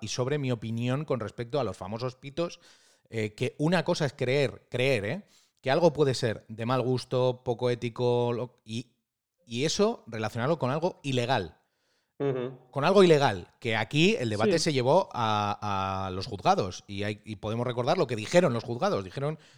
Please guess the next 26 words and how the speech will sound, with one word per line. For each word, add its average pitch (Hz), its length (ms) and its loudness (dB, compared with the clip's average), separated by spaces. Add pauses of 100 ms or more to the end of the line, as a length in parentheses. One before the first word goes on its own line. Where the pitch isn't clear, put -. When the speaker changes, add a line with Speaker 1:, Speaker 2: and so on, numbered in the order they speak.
Speaker 2:
Sí. 110 100 -6
Speaker 1:
que 135 280 0
efectivamente 131 680 -2
no 127 200 0
había 147 320 2
nada 127 240 0
ilegal, 123 320 2 (260)
porque 117 260 -2
yo, 156 460 2 (200)
eh, 107 340 -4
siempre, 156 440 2
y 107 180 -6
por 110 200 -6
no 131 160 -2
poner 143 240 2
el 120 140 0
tema 123 180 0
del 120 120 0
himno 147 200 0
porque 113 240 -6
sería 113 240 -4
mucho 123 220 -2
más 117 120 -2
difícil 107 300 -6
de 110 60 -4
explicar, 131 460 -6